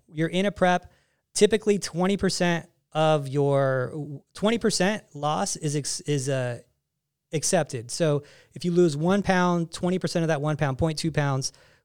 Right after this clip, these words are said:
would be an acceptable loss in water weight. How much skeletal muscle is gonna be lost on that? Very, very few if you're working out hard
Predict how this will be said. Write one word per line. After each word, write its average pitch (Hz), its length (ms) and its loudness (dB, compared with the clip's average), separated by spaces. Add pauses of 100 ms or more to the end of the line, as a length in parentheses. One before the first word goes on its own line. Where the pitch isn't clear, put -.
would 156 140 0
be 151 180 2
an 143 60 -2
acceptable 165 560 0
loss 139 380 0 (420)
in 147 320 0
water 143 320 4
weight. 120 180 -2
How 180 160 0
much 185 160 0
skeletal 165 560 2
muscle 151 400 0
is 160 100 -4
gonna 170 140 0
be 165 100 0
lost 160 320 0
on 180 100 0
that? 175 180 0 (180)
Very, 170 420 2
very 147 280 4
few 139 400 -2
if 147 180 -4
you're 143 100 -2
working 151 340 0
out 160 160 -2
hard 147 360 2